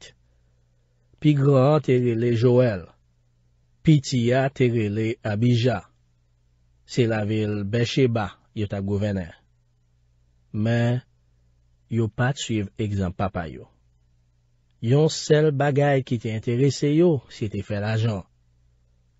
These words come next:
Yo te konn pran lajan sou kote nan men moun pou regle zafè pou yo. Yo t'ap fè patipri. Sa yo, zanmi m, se te pitit Samyèl yo.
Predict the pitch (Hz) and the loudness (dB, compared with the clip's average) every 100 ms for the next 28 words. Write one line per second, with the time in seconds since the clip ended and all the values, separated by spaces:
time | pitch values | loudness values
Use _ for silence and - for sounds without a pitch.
0 | - 123 131 - 135 139 135 123 - 135 | -2 4 4 4 -2 0 0 0 -2 -2
1 | 123 123 113 117 120 151 135 131 - 120 | 0 -2 -2 -2 2 0 0 -4 -2 -4
2 | 117 170 170 131 117 120 123 151 185 131 | 0 2 2 2 -2 -2 0 2 2 0
3 | 123 117 113 113 107 98 104 107 104 98 | -2 -6 -4 -4 -4 -6 -8 -6 -6 -6
4 | - _ _ _ _ _ _ _ _ _ | -10 _ _ _ _ _ _ _ _ _
5 | _ - 113 101 98 - 92 92 92 104 | _ -6 -4 -4 -6 -8 -10 -8 -8 -8
6 | 95 95 78 _ _ _ _ _ _ _ | -6 -8 -10 _ _ _ _ _ _ _
7 | _ _ _ _ _ _ _ _ _ - | _ _ _ _ _ _ _ _ _ -10
8 | - 135 123 127 151 151 139 131 127 147 | 0 2 4 4 4 4 2 2 2 2
9 | 143 131 127 117 117 123 117 110 123 120 | 0 -2 -4 -2 -2 -2 -2 -2 0 0
10 | 92 87 78 | -2 -6 -12